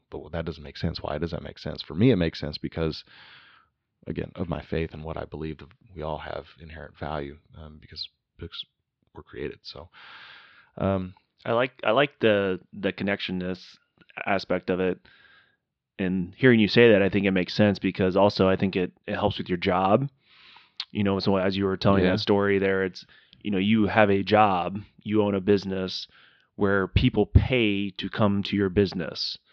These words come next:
Speaker 1: Mm-hmm.
Speaker 2: And I would say generally when people are walking in the door, they are more on the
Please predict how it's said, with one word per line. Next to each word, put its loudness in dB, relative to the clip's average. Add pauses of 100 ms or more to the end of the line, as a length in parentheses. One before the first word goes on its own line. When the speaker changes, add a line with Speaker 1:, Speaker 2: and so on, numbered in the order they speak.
(240)
Speaker 1:
Mm-hmm. 2
Speaker 2:
And -6 (160)
I 4
would 4
say 2
generally 0
when 0
people 2
are 2
walking 2
in -2
the -2
door, 0 (440)
they 0
are -4 (120)
more 2
on -2
the -6